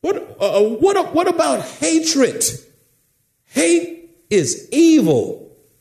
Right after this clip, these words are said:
It's damnable. It's ugly. Uh, have you ever been convicted about racial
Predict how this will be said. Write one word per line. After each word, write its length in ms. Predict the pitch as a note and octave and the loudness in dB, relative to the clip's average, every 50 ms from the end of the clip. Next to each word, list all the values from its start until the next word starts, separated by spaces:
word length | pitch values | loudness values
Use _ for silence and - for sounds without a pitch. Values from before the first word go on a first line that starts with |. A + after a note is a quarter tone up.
| _ _ _ _ _ | _ _ _ _ _
It's 280 | - G#3+ - - B2 A2+ | -4 -2 -2 0 0 0
damnable. 920 | F#3+ A3+ C4+ D4+ D#4 D#4 C#4 C4 A3+ G#3 F#3 C#3 G#2+ F#2 - - - - - _ _ _ _ _ _ _ _ - - | 0 0 0 0 0 2 2 2 4 4 2 2 0 -2 -6 -10 -18 -20 -20 _ _ _ _ _ _ _ _ -6 -4
It's 120 | - D3 | -2 0
ugly. 680 | G#3 C4 C#4+ C#4 C#4+ C#4 B3+ A#3 D#3+ A2+ - - - - - - _ _ _ _ _ _ _ _ _ _ _ _ _ _ _ _ _ _ _ _ _ _ - | 0 0 0 0 0 2 2 2 2 0 -4 -8 -10 -18 -20 -20 _ _ _ _ _ _ _ _ _ _ _ _ _ _ _ _ _ _ _ _ _ _ -18
Uh, 200 | - - - E3 | -16 -14 -10 -6
have 160 | F3+ A#3 C#4+ | -4 -4 0
you 140 | D#4+ F4 E4 | 2 2 2
ever 120 | D#4 D4+ D#4 | 2 0 -2
been 140 | D4 C#4+ B3+ | -2 -2 0
convicted 580 | B3 G3 E3 C#3+ C3 B3 C#4 - - F4 D4 | 0 0 0 0 -2 -2 -2 -2 -4 -2 -2
about 260 | D4 A#3+ G#3+ G3 E3+ C3 | -2 -2 -2 -2 -2 -2
racial 800 | C#3 C#3 D3 E3 F3 A#3+ C4+ D#4+ - - - D#4+ D#4 E4 F4+ | -2 0 2 2 2 2 2 0 -2 -4 -4 -2 0 0 0